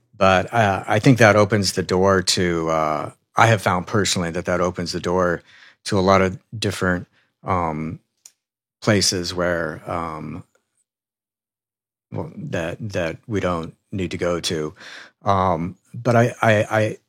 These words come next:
believe that the universe is comprised of material things, and there are, um, however, there's, there's gradations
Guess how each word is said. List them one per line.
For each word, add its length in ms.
believe 420
that 140
the 60
universe 800
is 160
comprised 680
of 120
material 640
things, 640
and 500
there 220
are, 480
um, 460
however, 440
there's, 400
there's 380
gradations 1200